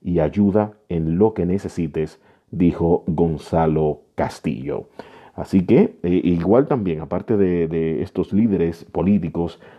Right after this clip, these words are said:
de la República Dominicana, eh, también, eh, entidades, eh, religiosas, eh, igual también líderes sociales, eh, y de todo el país, pues se han solidarizado con Luis Abinader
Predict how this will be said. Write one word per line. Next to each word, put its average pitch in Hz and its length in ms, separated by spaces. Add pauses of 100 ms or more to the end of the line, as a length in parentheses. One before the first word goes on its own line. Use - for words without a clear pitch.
de 78 120
la 76 80
República 98 480
Dominicana, 90 580 (880)
eh, 73 500
también, 90 680 (300)
eh, 80 300
entidades, 82 840
eh, 78 540
religiosas, 90 960 (340)
eh, 76 560
igual 80 360
también 80 560
líderes 87 420
sociales, 90 880 (280)
eh, 76 1040
y 82 160
de 78 120
todo 110 320
el 85 120
país, 82 480 (280)
pues 82 400
se - 200
han 104 160
solidarizado 92 1000
con 82 340
Luis 87 360
Abinader 82 600